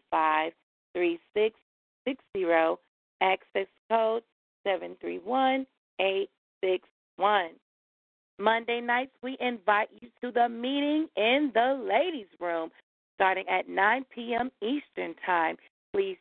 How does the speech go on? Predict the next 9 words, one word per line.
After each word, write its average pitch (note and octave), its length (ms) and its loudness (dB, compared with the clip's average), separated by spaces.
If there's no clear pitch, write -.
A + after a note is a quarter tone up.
join F#3+ 240 0
the F#3+ 120 2
Apostle F#3+ 520 0
Prophetess G3 500 0
for F3 120 4
a F3 60 4
night F3+ 340 2
of F#3+ 80 -6
prophetic G#3+ 720 0